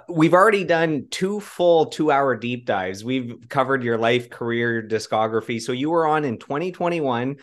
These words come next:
on episode thirty-two. You were on in twenty twenty-two, episode seventy-four.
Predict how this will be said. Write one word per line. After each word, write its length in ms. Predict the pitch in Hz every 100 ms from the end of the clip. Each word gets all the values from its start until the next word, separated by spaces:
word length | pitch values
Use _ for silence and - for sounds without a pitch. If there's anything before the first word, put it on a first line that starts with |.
| _
on 140 | 107 113
episode 360 | 117 135 123
thirty-two. 640 | 131 123 117 117 110 113 113 - -
You 100 | 113
were 140 | 123
on 200 | 127 135
in 160 | 135 113
twenty 340 | - 127 156
twenty-two, 760 | 151 151 143 135 143 123 107 110 _ -
episode 500 | 110 117 - 123 104
seventy-four. 960 | - 127 135 127 113 127 127 107 87